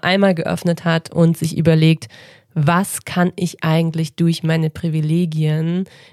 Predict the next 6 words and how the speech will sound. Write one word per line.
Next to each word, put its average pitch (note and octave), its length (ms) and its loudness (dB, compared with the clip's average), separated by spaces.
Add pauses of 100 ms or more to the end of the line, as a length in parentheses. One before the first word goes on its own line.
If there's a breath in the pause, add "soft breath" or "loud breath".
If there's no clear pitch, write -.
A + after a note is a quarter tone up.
die F3 180 2
ich - 380 -4 (400)
aufgrund E3 460 -2
dieser A3 240 2
Tatsache E3 1200 -4
habe, E3+ 560 0